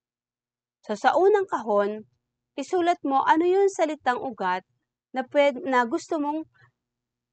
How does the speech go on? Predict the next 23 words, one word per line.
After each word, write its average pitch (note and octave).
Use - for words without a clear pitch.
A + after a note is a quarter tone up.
ilalarawan A#3+
ang G#3+
iyong G3+
sarili F3+
o F3+
gusto A3
mong C4
ilarawan G3+
ang F#3+
iyong F3+
sarili. F3
Alin, A3+
ano G#3+
ang C#4+
panlapi G#3
mong F#3+
gagamitin? F#3
Isulat F#3
sa G3
ikalawang F3+
la-, E3+
ikalawang G3
kahon. F3